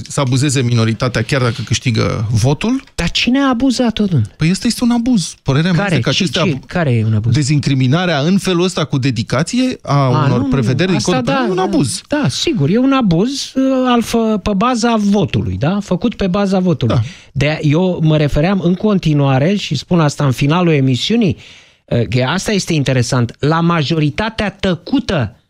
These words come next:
Speaker 2: cea care, de fapt, a decis rezultatul acestor alegeri. Cei șaizeci la sută care nu au venit la vot au decis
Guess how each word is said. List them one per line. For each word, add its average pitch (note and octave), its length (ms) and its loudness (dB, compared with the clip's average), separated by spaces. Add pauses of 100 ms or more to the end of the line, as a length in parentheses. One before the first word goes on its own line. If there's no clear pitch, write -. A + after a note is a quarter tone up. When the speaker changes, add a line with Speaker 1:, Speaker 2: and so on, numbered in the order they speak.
(600)
Speaker 2:
cea G#3 380 -4
care, F#3+ 640 -2
de F3 200 0
fapt, A3 380 -4
a G3 160 -2
decis F#3 640 0
rezultatul D#3 800 0
acestor C#3+ 580 0
alegeri. B2+ 680 0 (300)
Cei E3+ 240 0
șaizeci F3+ 680 0
la E3 160 0
sută F3 440 -2
care C#3 240 0
nu G#3+ 260 2
au F3 100 2
venit D#3 320 2
la E3+ 160 2
vot B3 440 -2 (340)
au G3 240 0
decis D#3 640 0